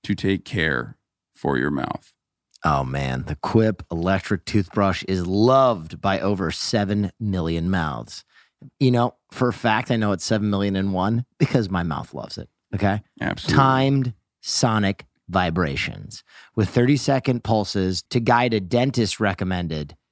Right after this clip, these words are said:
Speaker 2: two-minute clean. So you know where you should be in your mouth based on the vibration, okay?
Speaker 1: Yeah. Some people are like, "I'm gonna do a one-minute clean."
Speaker 2: No,
Speaker 1: Okay?
Speaker 2: get that outta here.
Speaker 1: Get that outta here, dude. That is like, wh-, what is this, the seventeenth century?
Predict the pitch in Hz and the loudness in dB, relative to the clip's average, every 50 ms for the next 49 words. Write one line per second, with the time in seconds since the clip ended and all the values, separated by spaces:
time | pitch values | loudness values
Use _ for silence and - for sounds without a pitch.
0 | _ _ _ - - 139 123 113 104 95 95 - _ - - 92 90 80 82 98 | _ _ _ 0 2 2 2 2 0 -2 -4 -4 _ -6 -6 -6 -6 -6 -10 -14
1 | - _ _ _ _ _ _ _ - - 143 135 135 131 131 139 143 151 143 143 | -18 _ _ _ _ _ _ _ -2 2 2 4 4 4 4 4 4 4 4 4
2 | 139 139 131 131 117 - - 117 107 120 117 113 107 110 107 107 110 104 98 95 | 2 2 2 2 0 0 -2 -2 0 2 2 2 2 0 0 0 2 2 2 2
3 | 92 80 92 92 107 104 101 - - 107 98 95 95 92 95 87 95 92 87 80 | 0 -2 -2 0 0 0 0 0 0 -2 0 0 0 -2 -2 -2 -2 -2 -2 -2
4 | 85 87 - - - - 64 - 92 - _ _ _ _ - - 110 110 107 104 | -4 -8 -6 -6 -8 -8 -8 -10 -16 -18 _ _ _ _ -4 0 0 0 0 0
5 | - - _ _ _ _ _ _ _ - - - - 160 170 175 151 180 190 165 | -4 -8 _ _ _ _ _ _ _ -16 -12 -4 0 0 2 2 2 2 2 2
6 | 160 170 160 139 123 104 92 87 87 85 - _ _ _ - - - _ - 123 | 4 4 4 4 2 0 0 -2 -2 -4 -8 _ _ _ -20 -20 -16 _ 0 2
7 | 135 143 139 120 110 113 92 82 85 101 98 85 71 69 71 65 - - - - | 4 4 4 2 0 -2 -2 -2 -4 -4 -4 -4 -4 -6 -8 -10 -12 -12 -12 -12
8 | 67 - - - - 92 92 85 76 67 62 92 87 - - 98 98 104 92 80 | -10 -10 -10 -6 -2 0 2 2 2 0 -2 -2 -4 -2 -2 0 2 2 2 2
9 | - 82 80 73 67 65 65 62 71 76 64 - - - 135 151 147 _ - 185 | 0 0 0 0 -2 -2 -4 -4 -6 -6 -6 -4 0 2 2 2 2 _ 0 0
10 | 185 185 180 - _ - 104 113 113 110 101 95 92 90 78 67 67 69 64 80 | 2 0 0 -4 _ -4 -2 0 0 0 -2 -2 -2 -2 -2 -2 -2 -4 -4 -4
11 | 69 65 98 110 127 147 135 123 117 110 104 95 87 - - 104 101 87 127 143 | -2 0 0 2 2 2 0 0 0 -2 -2 -2 -2 -4 -6 -6 -4 -2 0 0
12 | 127 104 95 - 78 76 - 92 87 - - 98 98 104 110 104 - - 110 101 | -2 -2 -4 -8 -10 -10 -8 -10 -10 -6 -4 -2 0 0 0 -2 0 -2 -2 -2
13 | - - - 85 82 90 - 120 120 135 151 165 | -4 -6 -4 -2 -2 -2 -2 -4 -6 -4 -6 -6